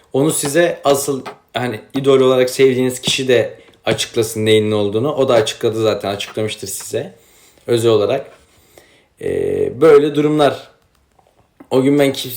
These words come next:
hani o hastane günü ben kimsenin yanında değildim. Ben, e, Onur, ben, Mehmet, e, hatta kedi storyleri attığım gün, kediler, o kedi olduğu gün oraya gitmiştik.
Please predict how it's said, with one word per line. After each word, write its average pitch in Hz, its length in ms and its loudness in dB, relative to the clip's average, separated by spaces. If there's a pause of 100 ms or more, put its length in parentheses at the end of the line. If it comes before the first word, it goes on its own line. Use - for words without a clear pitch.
(120)
hani 135 340 0 (460)
o 135 160 2
hastane 139 460 2
günü 135 180 0
ben 131 160 -2
kimsenin - 320 -6
yanında 127 320 -2
değildim. 143 500 0
Ben, 143 240 0 (380)
e, 110 200 2
Onur, 143 480 2 (160)
ben, 143 280 2 (120)
Mehmet, 147 600 0 (760)
e, 107 360 4
hatta 120 360 0
kedi 135 240 0
storyleri 131 440 2
attığım 127 420 0
gün, 147 200 -4 (200)
kediler, 123 460 0 (320)
o 131 220 2
kedi 120 240 0
olduğu 110 360 2
gün 135 220 -8 (160)
oraya 127 220 4
gitmiştik. - 640 -10